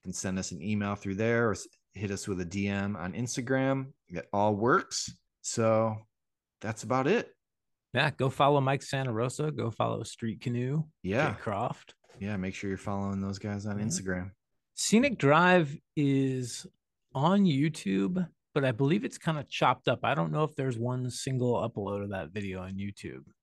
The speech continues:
Speaker 1: I'm not sure either. I can't even remember what I watched for this episode. I'm,
Speaker 2: I
Speaker 1: there
Speaker 2: watched
Speaker 1: must
Speaker 2: it on
Speaker 1: be.
Speaker 2: D V D.
Speaker 1: Okay,
Speaker 2: I don't
Speaker 1: maybe
Speaker 2: think there,
Speaker 1: I did
Speaker 2: I think,
Speaker 1: too.
Speaker 2: and I think it's kinda caught up. So if you're
Speaker 1: Okay,
Speaker 2: watching,
Speaker 1: part
Speaker 2: if you're
Speaker 1: by
Speaker 2: gonna watch
Speaker 1: part.
Speaker 2: it on YouTube, you might need to kinda do some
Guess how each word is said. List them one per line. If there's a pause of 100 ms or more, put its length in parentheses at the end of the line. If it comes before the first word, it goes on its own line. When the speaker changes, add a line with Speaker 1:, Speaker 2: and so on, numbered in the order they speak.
(160)
Speaker 1:
I'm
not
sure
either.
I
can't
even
remember
what
I
watched (560)
for
this
episode.
I'm,
Speaker 2:
I
Speaker 1:
there
Speaker 2:
watched
Speaker 1:
must
Speaker 2:
it
on
Speaker 1:
be.
Speaker 2:
D
V
D. (320)
Speaker 1:
Okay,
Speaker 2:
I
don't
Speaker 1:
maybe
Speaker 2:
think
there,
Speaker 1:
I
did
Speaker 2:
I
think,
Speaker 1:
too.
Speaker 2:
and (180)
I
think
it's
kinda
caught
up. (260)
So
if
you're
Speaker 1:
Okay,
Speaker 2:
watching,
Speaker 1:
part
Speaker 2:
if
you're
Speaker 1:
by
Speaker 2:
gonna
watch
Speaker 1:
part.
Speaker 2:
it
on
YouTube,
you
might
need
to
kinda
do
some